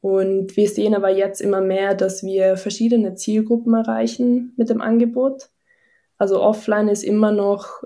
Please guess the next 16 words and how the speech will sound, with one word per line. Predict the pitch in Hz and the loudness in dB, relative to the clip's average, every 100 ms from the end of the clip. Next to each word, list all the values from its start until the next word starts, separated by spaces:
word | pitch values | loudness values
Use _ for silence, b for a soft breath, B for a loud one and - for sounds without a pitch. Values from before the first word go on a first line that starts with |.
| - - | -16 -10
ähm, | 190 190 190 | -6 -6 -4
in | 202 202 | 0 2
dem | 202 | 2
Bereich | 190 190 190 | 2 0 -2
Kleidertausch, | - 196 214 208 208 208 | -2 2 2 0 -2 0
also | 202 196 | 0 0
da | 196 | -2
gibt's | 202 196 | -2 -4
jetzt | 185 | -2
nicht | 220 196 | -2 -2
so | - | -4
viele | 190 208 196 | -4 -4 -2
Leute, | 190 190 190 196 | 0 0 0 -2
die | 190 | -2
das | 190 185 | -2 -2
schon | - 190 190 190 | -2 -2 -2 -6